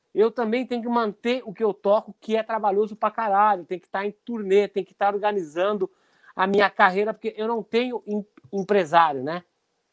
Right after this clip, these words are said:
Então, eu que tenho que pensar em tudo. Então, o, o que eu vou fazer amanhã, eu tô pensando hoje, né? E, ó, eu vou te, vou falar uma coisa que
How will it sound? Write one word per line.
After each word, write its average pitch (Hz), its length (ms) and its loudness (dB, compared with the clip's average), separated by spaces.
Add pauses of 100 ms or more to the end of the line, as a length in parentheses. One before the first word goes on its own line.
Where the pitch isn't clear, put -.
(340)
Então, 180 260 4
eu 208 200 8
que - 80 -14
tenho 220 140 6
que - 60 -10
pensar 226 360 6
em 226 60 -2
tudo. 226 240 -4
Então, 196 280 0
o, 165 280 -4
o 143 40 -10
que 202 120 -2
eu 208 100 8
vou 196 140 0
fazer 196 280 4
amanhã, 208 540 -4 (300)
eu 175 80 -8
tô 196 120 0
pensando 202 480 -2
hoje, 160 340 0
né? 135 160 -12 (420)
E, 208 120 4
ó, 202 260 6 (340)
eu - 80 -12
vou - 100 -6
te, - 120 -20 (240)
vou 170 180 -10
falar 208 240 0
uma 214 180 -6
coisa 196 540 -4 (520)
que 202 280 -4